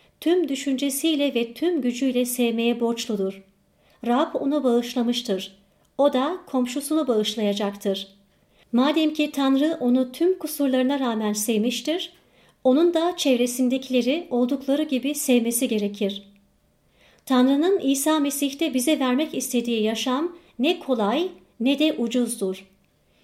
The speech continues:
İncil kitabında Tanrı'nın kurtuluşu pahası biçilmez, eşsiz bir inciye benzetilir. Göklerin egemenliği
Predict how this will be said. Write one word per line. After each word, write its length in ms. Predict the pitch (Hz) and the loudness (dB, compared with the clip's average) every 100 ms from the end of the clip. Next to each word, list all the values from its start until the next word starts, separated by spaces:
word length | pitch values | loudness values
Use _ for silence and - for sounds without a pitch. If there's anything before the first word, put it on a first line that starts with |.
| - | 0
İncil 340 | 269 254 339 | 2 4 4
kitabında 640 | 330 277 240 240 233 269 381 - _ - | 2 0 0 0 0 0 -2 -8 _ -2
Tanrı'nın 440 | 269 254 262 339 | 0 2 2 0
kurtuluşu 760 | 349 262 254 247 240 - 302 339 - _ _ _ | 0 -4 -2 -4 -2 -2 -4 -4 -14 _ _ _
pahası 520 | 254 240 294 - 320 | -2 0 0 0 0
biçilmez, 680 | 262 - 269 254 269 320 - _ _ _ - | 0 -2 0 0 0 -2 -8 _ _ _ 0
eşsiz 560 | 269 262 - 359 392 - | 2 4 2 2 2 2
bir 180 | 320 269 | 0 2
inciye 460 | 262 247 254 233 | 2 2 2 2
benzetilir. 680 | 214 208 214 208 196 202 - _ _ _ _ _ _ _ _ _ _ _ _ _ _ _ _ _ - | 2 0 -2 -4 -2 -2 -4 _ _ _ _ _ _ _ _ _ _ _ _ _ _ _ _ _ 4
Göklerin 420 | 254 247 277 370 | 4 4 4 4
egemenliği 840 | 285 285 269 269 262 269 285 403 | 2 2 4 4 2 2 2 0